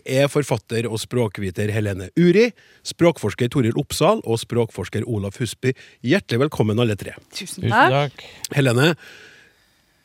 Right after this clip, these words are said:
Speaker 1: nå er like før. Hva kan du ikke være foruten på julaften?
Speaker 2: Ribbe, selvfølgelig.
Speaker 1: Ribbe.
Speaker 2: Ja, og sossisser stavet med å.
Speaker 1: <laughs> Sossisser stavet med å. Så fint. Toril,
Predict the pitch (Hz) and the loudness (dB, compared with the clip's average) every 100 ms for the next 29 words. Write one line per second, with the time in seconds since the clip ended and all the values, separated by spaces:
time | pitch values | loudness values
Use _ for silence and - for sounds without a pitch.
0 | _ 113 117 143 147 139 156 180 214 - | _ -4 2 2 2 2 4 4 2 0
1 | 127 160 151 - 190 - _ 107 120 113 | 0 0 -2 0 -4 -4 _ -4 0 2
2 | 117 123 147 117 92 101 95 123 120 - | 2 2 2 2 0 -4 2 4 4 2
3 | - - - - _ _ _ _ _ 202 | -6 -14 -16 -20 _ _ _ _ _ -4
4 | 240 175 156 190 196 214 202 196 277 359 | -2 -4 -6 -8 -6 -4 0 4 2 2
5 | _ - 185 139 - - - 214 254 233 | _ -4 -2 0 -4 -8 0 2 4 4
6 | - 294 - 214 - 233 - 226 180 175 | 4 2 2 0 0 0 0 0 2 2
7 | 196 - 185 175 175 175 180 - - - | -2 -4 -2 0 2 2 0 -4 -12 -6
8 | 175 175 190 190 - _ _ _ _ - | 0 2 4 2 -2 _ _ _ _ -18
9 | - - - 220 - - - 170 170 160 | -16 -4 2 2 4 0 2 0 0 -2
10 | 147 170 - 123 - - - - - 294 | -2 -4 -4 -4 -4 -4 -4 -4 -4 -4
11 | - 165 156 156 165 - - 220 208 214 | 2 2 4 2 2 -6 2 4 6 4